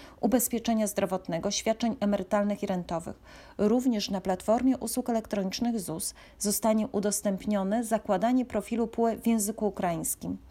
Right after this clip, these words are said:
Pracujemy także nad innymi rozwiązaniami na rzecz uchodźców z Ukrainy. Będziemy o tym na bieżąco informować.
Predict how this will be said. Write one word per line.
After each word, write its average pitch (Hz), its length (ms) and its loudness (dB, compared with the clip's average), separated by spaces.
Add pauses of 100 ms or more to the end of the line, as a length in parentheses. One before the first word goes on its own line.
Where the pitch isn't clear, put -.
(460)
Pracujemy 214 460 4
także 196 280 0
nad 196 300 0
innymi 202 360 2
rozwiązaniami 175 680 0
na 196 160 0
rzecz 202 200 -4
uchodźców 202 440 -4
z 196 60 -4
Ukrainy. 185 400 -2
Będziemy 196 360 -2
o 190 100 -2
tym 196 220 -2
na 180 100 0
bieżąco 175 580 -4
informować. 170 840 -6